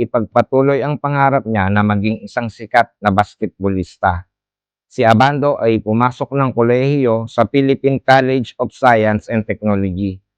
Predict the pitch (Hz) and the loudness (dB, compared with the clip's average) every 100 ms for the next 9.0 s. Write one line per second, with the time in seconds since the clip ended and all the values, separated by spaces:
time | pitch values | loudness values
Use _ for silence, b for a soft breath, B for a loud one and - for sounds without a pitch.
0 | - 107 120 120 120 127 123 120 - 104 | -2 2 4 2 0 -2 -2 -6 -8 -14
1 | - 135 127 113 113 120 117 120 117 - | -4 0 2 2 2 0 0 0 0 -2
2 | 104 110 110 - 98 80 - _ _ 101 | -2 -2 -2 -2 -6 -6 -16 _ _ 2
3 | 131 - 147 139 139 139 131 120 110 117 | 2 2 0 2 0 0 0 0 0 0
4 | 127 127 143 135 135 120 123 127 143 147 | -2 0 -2 -2 -2 0 2 2 2 0
5 | 143 131 123 127 127 110 104 101 _ _ | -2 0 2 2 0 -2 -4 -6 _ _
6 | 143 - 147 127 139 135 127 127 123 113 | 0 2 -2 0 2 2 2 0 -2 0
7 | 120 117 117 - 127 127 127 120 120 123 | 0 2 0 0 2 2 2 -2 -2 0
8 | 127 - 107 101 - 120 123 113 117 | 0 0 0 -2 -6 -4 -2 -2 -2